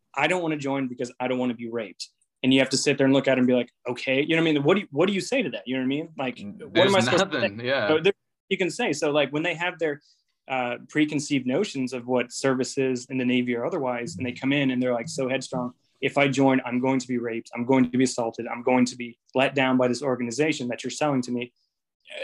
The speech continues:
Speaker 1: Uh, where do you go from there? You just go, "Hey, thanks for coming in." You know what I mean? Like, that's,
Speaker 2: Yeah.
Speaker 1: that is the toughest thing. Kids are so used to getting their news from social media, and social media, as we know, to get traction, you gotta put up the bad stuff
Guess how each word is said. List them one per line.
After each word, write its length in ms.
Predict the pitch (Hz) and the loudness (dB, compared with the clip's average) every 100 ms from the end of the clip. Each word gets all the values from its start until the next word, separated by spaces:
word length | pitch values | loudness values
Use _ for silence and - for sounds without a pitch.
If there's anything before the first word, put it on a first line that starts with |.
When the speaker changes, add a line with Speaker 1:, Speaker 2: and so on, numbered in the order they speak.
| - | 0
Speaker 1:
Uh, 60 | |
where 160 | 202 214 | 6 8
do 80 | 220 | 8
you 60 | |
go 120 | 247 277 | 6 6
from 160 | 147 | 4
there? 140 | 117 123 | 2 4
You 120 | 139 | 4
just 140 | 139 | 4
go, 120 | 139 | 2
"Hey, 120 | 147 147 | 2 2
thanks 240 | 143 139 | 0 -2
for 120 | 135 | -4
coming 260 | - 131 131 | -4 -2 0
in." 160 | 147 | 0
You 80 | 165 | -2
know 80 | 165 | -4
what 40 | |
I 100 | 180 | -4
mean? 100 | 208 | -6
Like, 220 | 190 143 - 147 | -6 -8 -6 0
that's, 140 | 160 | 0
Speaker 2:
Yeah. 160 | 98 95 | 2 0
Speaker 1:
that 100 | 151 | -2
is 60 | - _ | -4 _
the 240 | _ - | _ -12
toughest 260 | 139 143 - | -6 -6 -2
thing. 240 | 185 131 - | -4 -4 -4
Kids 220 | 156 151 | -2 0
are 60 | 139 | -2
so 440 | - 147 139 131 _ _ _ _ | -2 2 2 0 _ _ _ _
used 220 | 143 139 143 | -6 -4 -4
to 80 | |
getting 240 | 135 139 139 | -2 2 4
their 100 | 131 | 4
news 220 | 135 131 | 2 0
from 160 | - 127 | -4 -6
social 320 | 131 120 120 | -6 -6 -4
media, 420 | 160 185 139 135 _ _ _ - | 0 2 2 0 _ _ _ -12
and 80 | 123 | -4
social 300 | 139 127 131 | -2 0 2
media, 420 | 160 151 135 135 123 | 4 4 4 0 -6
as 140 | 117 | -4
we 80 | 131 | -2
know, 160 | 131 | -2
to 100 | 123 | -2
get 160 | 127 135 | -4 -4
traction, 480 | 147 160 147 131 120 | -4 -6 -6 -8 -6
you 80 | 120 | -4
gotta 160 | 127 | -4
put 160 | 127 135 | -2 -4
up 80 | 127 | -4
the 80 | |
bad 260 | 131 170 143 | -4 -2 -4
stuff 320 | - - - | -8 -18 -20